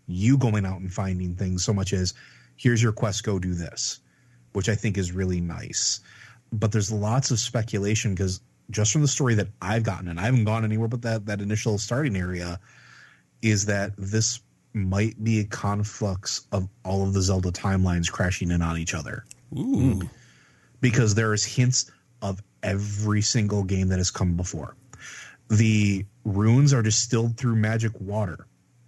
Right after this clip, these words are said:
Speaker 1: What does that sound like? Little Wind Waker action, maybe. The, there's a lot of locations that are straight out of Ocarina of Time. There's a couple Majora Mask references,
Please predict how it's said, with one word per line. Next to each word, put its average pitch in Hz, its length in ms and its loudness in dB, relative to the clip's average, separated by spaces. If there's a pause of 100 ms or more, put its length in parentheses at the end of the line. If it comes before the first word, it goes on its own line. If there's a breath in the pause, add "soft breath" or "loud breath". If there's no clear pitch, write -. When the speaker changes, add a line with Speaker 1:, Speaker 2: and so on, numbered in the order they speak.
Speaker 1:
What 110 100 2
does 117 80 4
that 120 160 0
sound 92 260 -4
like? - 340 -18 (400)
Little 95 160 -8
Wind 95 180 -4
Waker 95 300 -2
action, 92 320 0
maybe. 92 400 4 (720 loud breath)
The, 104 260 0 (120)
there's 104 220 2
a - 20 -2
lot 104 200 0
of 113 60 2
locations 113 400 0
that 101 120 -2
are 92 40 -6
straight 101 400 -2
out 107 140 -2
of 104 80 -2
Ocarina 104 380 -2
of 95 80 -4
Time. 107 280 -2
There's 92 200 -4
a 92 40 -10
couple 101 260 -6
Majora 104 380 -2
Mask 110 400 2
references, 90 800 -6